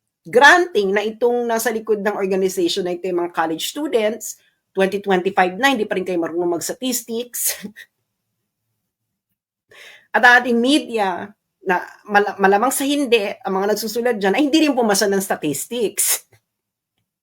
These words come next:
<laughs> Na wala naman, wala naman sigurong stati-, wala naman sigurong quantitative analysis pag nagra-, pag sa term paper ng, sa thesis ng journalism, di ba? <laughs> Or kung ano man tinapos nila.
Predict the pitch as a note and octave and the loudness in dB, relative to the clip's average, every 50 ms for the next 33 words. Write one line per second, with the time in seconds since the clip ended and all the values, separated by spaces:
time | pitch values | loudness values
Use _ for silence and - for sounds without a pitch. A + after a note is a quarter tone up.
0 | _ _ _ _ - C#4 D4+ D4 C#4 _ _ _ _ - E4+ A4 G4+ F#4+ F#4+ F#4+ | _ _ _ _ -20 -20 -20 -20 _ _ _ _ _ 2 2 2 2 -2 -4 -4
1 | F#4 G4 C5 - _ _ - _ _ _ _ - G#4+ A#4+ A#4+ G#4 G#4 G4+ G4+ G4 | -6 -8 -14 -16 _ _ -20 _ _ _ _ -2 0 0 2 2 2 4 4 4
2 | C#4 C#4 C#4 D4 D#4+ E4+ - C#4 C4 - A#3+ A3+ G#3 - B3+ D4 D4 D4 D4+ C#4 | 4 4 4 4 4 4 2 0 0 0 -2 -6 -2 2 4 6 6 6 6 6
3 | C4+ - C#4 G#3 G3+ G#3+ A3+ A#3 A3+ - A#3+ A3+ A3+ B3 A3+ - G3 G#3+ A3 G#3+ | 2 0 -2 -2 2 2 2 2 2 2 2 2 2 0 -2 -2 -2 -2 -2 -4
4 | A3 A3+ G#3 A3 G3+ F#3 F3 D#3+ D#3 D3+ - E3+ F3+ A3 A3+ - - - F#3+ E3+ | -4 0 0 2 2 2 2 0 -2 -2 -2 -2 -2 -2 -2 -6 -4 -2 -2 -2
5 | F3 G3+ G#3 G3+ F3 E3+ G3 F#3 F3+ - _ - G#3+ F#3 - - - - A3 - | -2 -2 -2 -2 0 0 0 0 0 -2 _ -2 -2 -2 -2 -4 -8 -6 -6 -2
6 | - A3+ G3 G3+ G3 G3+ F3+ E3+ F3 - G3 G3 G#3 G3+ F#3 F3 F3 F3 F3 F3+ | 0 0 0 0 0 2 0 0 0 0 -4 -4 -2 -2 -2 -2 -2 -2 -2 -4
7 | F3+ F3 F3 F3+ - _ _ _ - _ _ - - - A#3+ B3 A#3+ A3 G3 - | -4 -6 -6 -8 -12 _ _ _ -20 _ _ -8 -4 -4 -4 0 0 0 0 0
8 | - A#3+ C4 - - G#3+ A3 G#3 G3+ G3+ F#3+ E3 D#3 F#3+ G3 F#3+ F#3 F3+ F3 E3+ | -2 -4 -4 -2 0 0 0 0 0 -2 -4 -4 0 2 2 4 4 4 2 2
9 | E3+ D#3+ D3+ - E3+ F#3+ A3+ A3 F3+ D#3+ D#3+ D#3 E3 - - - F#3 - - - | 2 0 -2 -4 -4 -4 -4 -2 -4 -4 -4 -4 -6 -6 -8 -14 -20 -20 -20 -20
10 | _ _ _ _ _ _ _ _ _ - C4 - B3+ C4+ C#4+ C#4+ C#4+ C4+ C4+ C4 | _ _ _ _ _ _ _ _ _ -8 -2 0 2 4 4 4 4 4 4 2
11 | C4 B3+ B3+ A#3+ G#3+ G#3+ G#3+ - - - - F#3+ E3 D#3+ D#3+ D3 - _ | 2 2 4 4 4 4 2 -2 -6 -6 -4 -4 -4 -4 -6 -8 -10 _